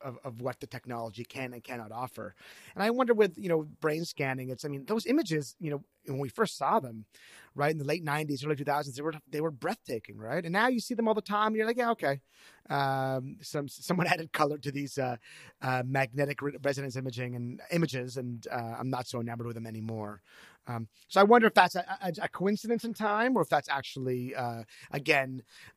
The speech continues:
the kind of more s-, us being more serious about, uh, replications and about the state of science kind of chipping away at, at, at the, the veneer of, uh,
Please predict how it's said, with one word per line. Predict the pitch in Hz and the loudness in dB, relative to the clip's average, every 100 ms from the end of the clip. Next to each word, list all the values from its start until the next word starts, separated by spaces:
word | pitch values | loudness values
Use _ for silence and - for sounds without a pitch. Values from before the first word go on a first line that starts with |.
| 143 | -6
the | 143 135 131 127 120 - | 0 0 0 -4 -8 -6
kind | 143 | -6
of | 123 | -4
more | 143 113 | -4 -6
s-, | - - 160 127 - _ _ _ - - - _ | -8 -14 -16 -16 -20 _ _ _ -20 -20 -20 _
us | 180 180 - - 151 | 0 0 -2 -18 0
being | 180 170 | 2 4
more | 156 | 0
serious | 139 - 175 165 151 | -2 -2 2 2 2
about, | 147 127 127 - | 0 -2 -2 -4
uh, | 135 127 131 | -6 -6 -4
replications | 135 135 - 147 143 143 135 127 | -6 -6 -4 -4 -2 -6 -6 -4
and | 131 | -4
about | 127 120 | -4 -6
the | - | -8
state | - 139 | -8 -6
of | 123 | -6
science | - 135 123 117 107 | -4 -4 -2 -6 -10
kind | 127 | -10
of | 113 - _ _ _ - - - - | -10 -14 _ _ _ -20 -20 -20 -4
chipping | 180 156 143 | -2 0 0
away | 131 127 127 | -2 -2 -6
at, | 135 | -8
at, | 147 135 | -8 -6
at | 147 - | -8 -4
the, | 127 120 117 - | -6 -6 -12 -14
the | 127 | -4
veneer | 143 143 143 127 123 | -2 -2 -2 -2 -2
of, | 120 127 | -4 -6
uh, | 123 | -8